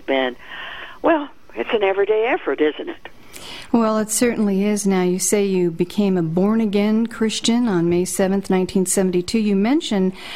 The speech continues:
Speaker 2: uh, Doctor Jack Hayford, Church on the Way, in your book. Is that where you found the Lord?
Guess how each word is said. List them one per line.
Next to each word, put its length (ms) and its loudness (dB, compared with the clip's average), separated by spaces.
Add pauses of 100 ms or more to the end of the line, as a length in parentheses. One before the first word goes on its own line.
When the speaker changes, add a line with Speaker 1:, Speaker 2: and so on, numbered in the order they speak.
(260)
Speaker 2:
uh, 260 4
Doctor 460 0
Jack 400 0
Hayford, 580 0
Church 340 0
on 200 4
the 100 2
Way, 260 2
in 80 4
your 120 2
book. 240 0
Is 120 0
that 280 2
where 180 2
you 380 0 (280)
found 460 2
the 60 0
Lord? 440 0